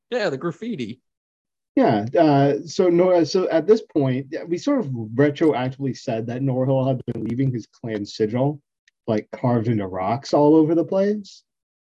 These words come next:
Speaker 2: as a sort of signal that there are,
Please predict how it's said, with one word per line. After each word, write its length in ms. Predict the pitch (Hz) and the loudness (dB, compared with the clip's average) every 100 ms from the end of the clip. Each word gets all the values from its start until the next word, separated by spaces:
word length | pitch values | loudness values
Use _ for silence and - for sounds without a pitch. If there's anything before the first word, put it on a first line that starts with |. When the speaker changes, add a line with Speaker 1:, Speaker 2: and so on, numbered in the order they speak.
| - | 0
Speaker 2:
as 280 | 156 151 139 | 4 6 4
a 100 | - | 0
sort 300 | - 175 147 | 0 4 6
of 160 | 139 - | 4 0
signal 760 | - - 214 190 180 147 127 120 | -10 0 0 2 0 0 0 -2
that 420 | 123 120 113 - _ _ _ _ _ | -6 -6 -8 -10 _ _ _ _ _
there 320 | 160 160 165 160 | 0 2 2 2
are, 440 | 147 135 127 120 | 2 0 -2 -6